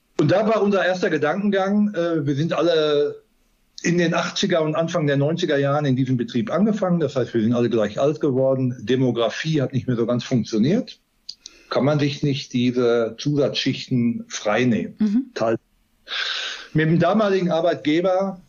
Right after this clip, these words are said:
Speaker 1: also vor der INEOS, ähm, war es nicht möglich. Und, ähm, wir hatten aber ein Go, sobald wir in, äh, einigermaßen Fahrwasser sind, kommen wir ins Vierschichtsystem zurück. Und da ist natürlich genau dieser Teilzeitgedanke wieder gekommen.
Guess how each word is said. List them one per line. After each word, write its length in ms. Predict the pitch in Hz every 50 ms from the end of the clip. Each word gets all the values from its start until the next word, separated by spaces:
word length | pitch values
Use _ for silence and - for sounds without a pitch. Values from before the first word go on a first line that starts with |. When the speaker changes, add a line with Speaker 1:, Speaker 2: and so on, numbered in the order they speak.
| _ _ _ -
Speaker 1:
also 240 | 135 131 120 127 107
vor 220 | - - 156 147
der 140 | 143 147 143
INEOS, 760 | 127 127 131 139 151 160 175 175 175 - - - - - - -
ähm, 600 | 143 139 139 139 139 139 135 135 135 135 135 123
war 120 | 135 135
es 100 | 131 -
nicht 160 | 139 107 -
möglich. 580 | 135 135 160 180 196 208 214 208 202 - - - _ _ _ _ _ _ _ _ _ _ _ _ - -
Und, 520 | - 151 156 156 160 156 156 156 143 135
ähm, 560 | 175 175 160 156 156 156 156 151 151 156 151 147 - 143
wir 120 | 139 143
hatten 200 | 160 175 180 202
aber 520 | 175 165 160 160 156 151 151 151 151 143 -
ein 280 | 143 135 131 131 123
Go, 440 | 110 131 143 156 170 185 196 185 175 131
sobald 480 | 127 143 135 135 135 147 143 143 - -
wir 340 | 139 139 143 139 135 131
in, 380 | 127 135 127 120 123 123 120 120
äh, 280 | 120 117 113 123 120 120
einigermaßen 640 | 110 123 135 143 135 131 127 127 127 123 - 131
Fahrwasser 600 | 107 - 127 131 131 151 139 - - 147 131 123
sind, 300 | 110 117 139 139 156 139
kommen 180 | - 151 123 123
wir 80 | 123 120
ins 100 | 117 -
Vierschichtsystem 840 | - 175 180 175 - 175 156 - - 160 135 - - 156 147 135 139
zurück. 280 | - 147 147 170 165
Und 100 | 147 113
da 40 | 110
ist 120 | 113 110 -
natürlich 320 | 127 113 - 151 135 -
genau 340 | - 139 135 135 147 175 185
dieser 260 | 180 165 151 160 143
Teilzeitgedanke 920 | - 147 147 170 175 175 156 117 - - 117 101 107 107 110 107 120 110
wieder 200 | 113 110 113 110
gekommen. 540 | 110 107 107 - 117 117 120 160 196 190